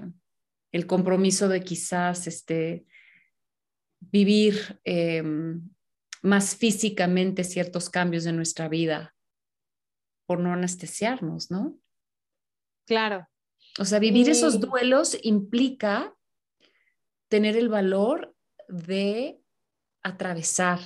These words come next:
Speaker 1: todas las emociones que aparezcan en, en ese, en ese trayecto.
Speaker 2: Sí, y los cuestionamientos, ¿no? Ahí hay una cosa bien fuerte, porque además,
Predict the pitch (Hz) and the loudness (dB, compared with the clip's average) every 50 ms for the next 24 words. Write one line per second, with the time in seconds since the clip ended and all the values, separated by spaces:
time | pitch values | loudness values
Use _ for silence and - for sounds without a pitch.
0 | - _ _ _ _ _ _ _ _ _ _ _ _ _ _ _ _ _ _ _ | -16 _ _ _ _ _ _ _ _ _ _ _ _ _ _ _ _ _ _ _
1 | - - 196 196 190 185 185 175 180 180 175 175 170 175 - 185 185 180 175 175 | -2 0 2 2 2 2 0 -2 -2 -4 -2 -2 -2 -4 -4 -4 -2 -2 -2 -4
2 | 175 - - 170 - - 165 165 165 165 - - 165 165 170 165 - _ _ _ | -6 -8 -10 -10 -6 -6 -4 -4 -2 -4 -4 -6 -8 -8 -8 -8 -12 _ _ _
3 | _ _ _ _ _ _ _ _ _ _ _ _ _ _ _ _ _ _ _ _ | _ _ _ _ _ _ _ _ _ _ _ _ _ _ _ _ _ _ _ _
4 | - - 175 170 170 165 165 - 170 170 170 165 165 - 175 170 165 160 156 160 | -8 -4 -2 0 0 -2 -2 -2 -2 -2 0 -2 -2 -2 -2 0 0 0 -2 -4
5 | - - - - 170 170 165 165 165 160 - 165 165 156 160 156 151 - _ - | -6 -12 -10 -6 -6 -4 -4 -6 -8 -10 -8 -6 -4 -4 -4 -4 -6 -10 _ -20
6 | _ _ _ _ _ _ _ _ _ _ _ _ _ _ _ _ _ _ _ _ | _ _ _ _ _ _ _ _ _ _ _ _ _ _ _ _ _ _ _ _
7 | _ _ _ - - 262 285 294 285 240 - 208 220 214 208 208 208 214 208 208 | _ _ _ -4 0 0 2 2 0 -2 -2 -2 0 0 0 0 -2 -2 -2 -4
8 | - _ - 202 190 _ - 208 202 202 196 208 214 226 240 247 247 247 - 190 | -6 _ -10 -10 -10 _ -8 -4 -4 -2 -2 0 0 2 2 0 0 -2 -2 -6
9 | 185 175 - - _ - 202 202 208 220 247 262 247 - - 226 226 233 233 233 | -6 -6 -16 -20 _ -10 -6 -4 -2 -2 -2 -2 -4 -4 0 2 4 4 6 6
10 | 233 233 233 240 240 233 226 - - 226 220 214 226 214 214 214 208 202 - - | 4 4 2 2 2 0 -2 -2 -4 -4 -4 -2 -2 0 0 0 -2 -2 0 0
11 | 262 262 262 226 196 - 196 208 - 226 226 233 240 247 269 277 | 2 2 2 0 -2 -2 -6 -6 -2 0 0 2 2 2 0 0